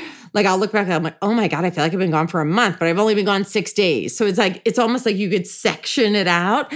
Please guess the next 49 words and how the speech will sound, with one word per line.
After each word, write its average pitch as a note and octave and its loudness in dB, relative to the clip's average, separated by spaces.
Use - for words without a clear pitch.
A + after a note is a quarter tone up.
And A3 2
that's A#3 0
how C#4+ 2
I A#3 2
feel G#3+ 0
about E3+ 0
covid. F#3+ -2
So G3+ -4
there's F3 -2
been G#3 0
these F3 0
sections, E3+ 0
and F#3+ 2
I F3+ 2
think F3+ 0
there F3 2
are - 2
sections G#3+ 0
that G3+ 2
were F#3 2
with A3 0
great G3 2
joy G#3 2
and G3 0
sections G#3 0
that F#3+ 0
were F#3 0
with F#3 -2
great F3+ 0
disappointment, F#3+ 0
and G#3+ 2
maybe C4+ 2
sections B3 0
<laughs> - 0
that, D#4+ 2
that B3 2
had G#3+ 0
both. G#3 0
But G3+ -2
I, F#3+ 0
I G3+ 0
think G3+ -2
that's G3+ 0
part G#3 2
of F#3+ 0
it F#3+ 0
where F3 0
I'm E3+ 2
like, E3+ -2